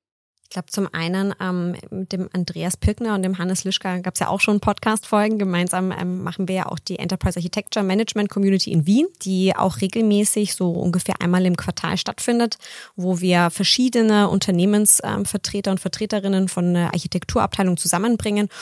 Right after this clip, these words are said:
um, äh, gemeinsam interaktiv, ähm, einfach an, an Alltagsthemen zu arbeiten und wirklich einen Mehrwert zu schaffen für den, äh, für die Praxis, für jeden und jede, die daran teilnehmen möchte. Und da sind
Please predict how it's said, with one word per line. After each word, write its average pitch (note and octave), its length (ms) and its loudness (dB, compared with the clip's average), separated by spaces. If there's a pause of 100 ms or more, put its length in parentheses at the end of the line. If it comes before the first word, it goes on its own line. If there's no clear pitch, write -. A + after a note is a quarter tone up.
(200)
um, F#3 300 2
äh, F#3 180 2
gemeinsam G3+ 580 2
interaktiv, - 960 -2
ähm, F3 400 -6
einfach F#3 280 -6
an, F#3+ 180 -2
an F3+ 220 0
Alltagsthemen A3+ 960 4 (300)
zu - 140 -2 (120)
arbeiten A3+ 600 0
und F#3+ 180 0
wirklich F#3 340 -2
einen E3 300 2
Mehrwert - 420 0
zu - 120 -6
schaffen A3 420 0
für F#3 300 2
den, F3 260 2
äh, F3 180 0
für - 140 -8
die E3+ 80 -2
Praxis, - 580 0
für - 120 -4
jeden F#3 340 0
und F3+ 200 0
jede, E3+ 220 0
die F3 120 0
daran E3+ 300 2
teilnehmen A3+ 460 -2
möchte. A3 300 -2 (380)
Und F3+ 160 -2
da F3 260 0
sind F#3 140 -4